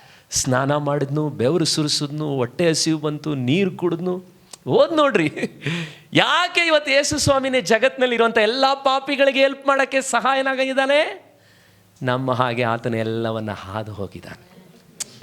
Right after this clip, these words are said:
ಇದು ನಿಮ್ಗೆ ಎಷ್ಟು ಆದರಣೆ ಉಂಟು ಮಾಡುತ್ತೆ ಅಂದ್ರೆ, ಹೌದು ದೇವ್ರೆ,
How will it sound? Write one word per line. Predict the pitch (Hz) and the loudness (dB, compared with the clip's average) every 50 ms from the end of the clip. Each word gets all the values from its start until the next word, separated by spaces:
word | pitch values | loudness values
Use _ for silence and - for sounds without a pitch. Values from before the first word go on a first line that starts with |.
| - - - - - - - _ - | -20 -20 -20 -20 -20 -20 -16 _ -2
ಇದು | 131 131 139 | 0 2 4
ನಿಮ್ಗೆ | 135 135 135 135 123 127 | 2 2 2 2 2 0
ಎಷ್ಟು | 135 - - - - - 254 | 0 0 -2 -2 0 0 2
ಆದರಣೆ | 180 151 151 170 190 208 220 220 220 214 | 2 2 2 2 2 2 2 2 2 2
ಉಂಟು | 208 208 196 - 175 | 0 0 -2 -2 0
ಮಾಡುತ್ತೆ | 190 180 175 165 - 180 156 | 0 2 2 0 0 0 0
ಅಂದ್ರೆ, | 156 170 170 | 2 2 4
ಹೌದು | 180 277 349 349 349 302 | 4 4 4 4 4 4
ದೇವ್ರೆ, | 262 220 196 180 180 190 233 233 - - - | 4 4 4 4 2 0 -2 -6 -12 -18 -20